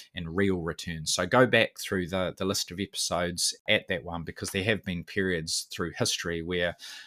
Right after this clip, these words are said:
uh, you, you might think you've done well in terms of your investing experience, but when you account for inflation, you haven't done so well. But, uh, back to my original story, uh, when I look at New Zealand,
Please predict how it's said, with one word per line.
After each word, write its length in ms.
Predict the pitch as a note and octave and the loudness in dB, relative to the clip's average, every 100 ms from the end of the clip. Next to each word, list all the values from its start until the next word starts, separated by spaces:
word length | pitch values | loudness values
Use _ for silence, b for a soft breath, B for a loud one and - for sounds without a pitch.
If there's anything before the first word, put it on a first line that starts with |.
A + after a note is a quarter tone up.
| B G2+ | B 0
uh, 240 | F#2 F2 | 2 2
you, 180 | F#2+ F2+ | 0 -2
you 140 | F2 | 0
might 240 | G2 G2+ - | 2 2 2
think 260 | D3+ - | 2 2
you've 120 | A#2 F#2+ | 0 2
done 240 | G2 F#2 | 2 4
well 340 | F#2+ F#2+ F2+ | 4 6 4
in 160 | - F2+ | 0 -6
terms 380 | - F#2+ F#2 F2+ | -6 -6 -4 -6
of 100 | E2 | -6
your 160 | F2+ | -4
investing 480 | E2+ D#2+ G#2+ - F#2+ | -4 -2 -2 -2 -4
experience, 600 | D#2+ - - G#2 F2+ F2+ | -4 -4 0 0 0 -4
but 180 | - F2 | -6 -6
when 180 | F#2 F#2 | -4 -4
you 300 | F2 F2 F2 - | -6 -6 -8 -12
account 380 | - G#2 F2 - | -4 -2 -2 -4
for 100 | F2 | -8
inflation, 600 | E2+ - F#2+ - E2 E2 | -2 0 0 0 -6 -10
you 80 | E2 | -6
haven't 300 | G2+ E2+ - | -6 -6 -6
done 200 | E2 E2 | -6 -4
so 240 | - E2 | -4 -2
well. 340 | F2 E2 D#2 - B B B B B B B B - | -2 -2 -4 -10 B B B B B B B B 8
But, 280 | B2+ B2+ - | 10 10 10
uh, 300 | C3 C3 - | 12 12 10
back 220 | D#3+ - - | 6 6 4
to 120 | C#3+ | 4
my 380 | A#2 A2 G#2 - | 6 8 8 8
original 480 | G#2+ A#2 A2 G2 F2 | 6 6 4 0 0
story, 540 | - G#2 A2 F3 G#3 - | 0 4 4 4 0 -6
uh, 320 | - G#2 F#2+ F#2 | 0 2 2 4
when 160 | G#2+ | 4
I 80 | G2 | 4
look 240 | G2+ - | 2 -2
at 100 | - | -4
New 180 | G2 G2 | 0 0
Zealand, 600 | F2 G#2 G#2+ G#2+ G#2+ G2 | 2 4 4 2 -2 -4